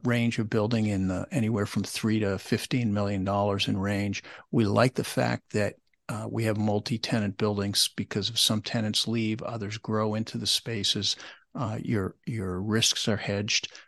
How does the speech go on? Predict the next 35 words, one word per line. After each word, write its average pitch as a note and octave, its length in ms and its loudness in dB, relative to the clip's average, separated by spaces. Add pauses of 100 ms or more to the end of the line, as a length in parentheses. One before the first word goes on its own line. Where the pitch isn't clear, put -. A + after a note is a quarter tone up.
(200)
Uh, A#2 300 -6
and A2+ 180 0
then A2+ 140 0
we A#2 220 -2
expanded C#3 600 2
that A#2 240 -2
into G#2+ 460 -2
the A2+ 80 -6
medical G#2+ 400 -4
side, F#2+ 380 -2
and G2 80 -8
we G2 80 -8
started G#2 300 -2
to G#2 60 -4
buy G2 260 -4
medical G2+ 460 -4
office F2+ 400 -2
building. - 380 -6 (420)
Once B2+ 300 4
you C3+ 40 -2
do C3 160 6
a A#2 40 4
lease A#2 320 2
with A2 100 0
a G#2+ 60 -2
doctor, G#2 480 -2
they F#2 200 -6
typically - 440 -2
stay - 340 0
long-term. G2+ 800 -2 (380)
They G#2 120 2
have, G2+ 320 -4
uh, A2+ 340 -8 (260)
pretty D3+ 380 2
significant A#2 840 0